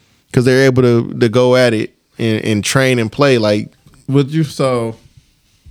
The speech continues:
Speaker 2: would you be against adding, like, a U C F?
Speaker 1: Yeah, because the reason why
Speaker 2: They got nice facilities.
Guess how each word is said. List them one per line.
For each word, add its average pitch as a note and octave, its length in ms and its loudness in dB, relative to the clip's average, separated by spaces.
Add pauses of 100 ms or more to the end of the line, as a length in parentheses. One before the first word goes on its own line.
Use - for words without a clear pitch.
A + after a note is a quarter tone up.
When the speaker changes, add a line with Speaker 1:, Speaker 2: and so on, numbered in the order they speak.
(440)
Speaker 2:
would C3 180 2
you C#3+ 80 0
be C3+ 180 0
against B2+ 420 -4
adding, A2+ 420 -8
like, G#2+ 220 -10
a G2+ 180 -8
U A2+ 420 -4
C G#2+ 300 -2
F? F#2 320 -2 (3250)
Speaker 1:
Yeah, C#3+ 640 0 (240)
because C3+ 520 0 (880)
the C#3+ 120 2
reason G#3 240 2
why E3 280 0
Speaker 2:
They A2 100 -8
got D3+ 240 -6
nice E3 280 -4
facilities. C#3 880 -8